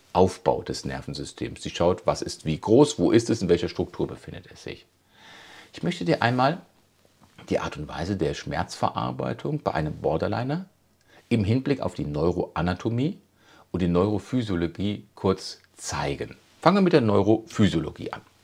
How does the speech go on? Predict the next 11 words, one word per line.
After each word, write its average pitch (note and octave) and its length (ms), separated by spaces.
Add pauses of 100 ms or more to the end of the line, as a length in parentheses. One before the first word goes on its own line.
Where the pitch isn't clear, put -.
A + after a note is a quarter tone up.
(1400)
Ist - 320
die A2+ 260
Schmerzwahrnehmung A#2+ 1400
bei - 140
Borderlinern G2 640
während E2 260
der C#2+ 80
Selbstverletzung E2 720
denn E2+ 240
wirklich - 420
anders? - 440